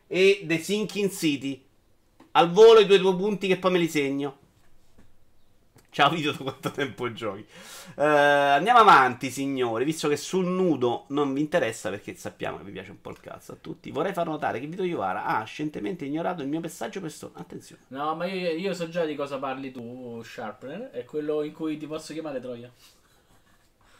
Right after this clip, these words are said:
Speaker 1: Enter the Gungeon.
Speaker 2: No, è
Speaker 1: Stone, puoi dire questa cosa a Vito Iovara?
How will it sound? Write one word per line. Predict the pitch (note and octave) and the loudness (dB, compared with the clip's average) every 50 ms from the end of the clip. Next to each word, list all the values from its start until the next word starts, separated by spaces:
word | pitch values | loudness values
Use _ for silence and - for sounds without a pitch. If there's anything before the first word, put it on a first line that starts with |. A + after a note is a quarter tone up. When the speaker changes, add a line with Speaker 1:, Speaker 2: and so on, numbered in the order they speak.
| _ _ _ _ _ _ _ _ _ _ _ _ _ _ - | _ _ _ _ _ _ _ _ _ _ _ _ _ _ -16
Speaker 1:
Enter | A2 A#2+ B2 A#2+ - B2 A#2+ B2+ | -14 -14 -14 -14 -12 -14 -12 -12
the | C3 C#3 | -12 -12
Gungeon. | C#3+ D#3 E3+ F#3 F#3+ G3 G3 F#3+ | -12 -12 -12 -10 -10 -10 -10 -10
Speaker 2:
No, | - D4 D4 C#4 C4 C#4+ - - - D#3+ D#3+ | -8 -6 -4 -2 0 0 0 0 0 -2 -4
è | F#3+ | -6
Speaker 1:
Stone, | G3 - A3 A3 G3 E3 | -2 4 4 6 6 4
puoi | - E3 F#3 F#3 | 2 0 -2 -2
dire | A#3 A3+ F3+ | -2 -2 -2
questa | D3 D3+ C#3+ - - C#3 | -2 -2 -4 -4 -6 -4
cosa | D3 E3 D3 D3 | -4 -4 -2 -4
a | C#3 | -4
Vito | C#3 C#3+ C#3 D3 | -4 -4 -4 -2
Iovara? | D3 D3+ D3+ D3 C#3+ | -2 -2 -2 -4 -6